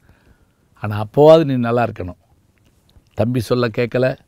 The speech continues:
இன்னொரு தம்பி சொல்ல கேட்கல, மகன் சொல்ல கேட்கல. ஏன், மனைவி மண்டோதரி வாயை திறக்கலைங்க. ஆனா அக்ககுமாரனுடைய தாயாகிய, அப்புறம் ராவணன் இரண்டாவது மனைவியாகிய தானியமாலை, அவ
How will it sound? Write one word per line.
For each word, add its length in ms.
இன்னொரு 300
தம்பி 220
சொல்ல 280
கேட்கல, 380
மகன் 320
சொல்ல 300
கேட்கல. 400
ஏன், 300
மனைவி 480
மண்டோதரி 580
வாயை 300
திறக்கலைங்க. 500
ஆனா 240
அக்ககுமாரனுடைய 880
தாயாகிய, 600
அப்புறம் 260
ராவணன் 500
இரண்டாவது 400
மனைவியாகிய 680
தானியமாலை, 640
அவ 180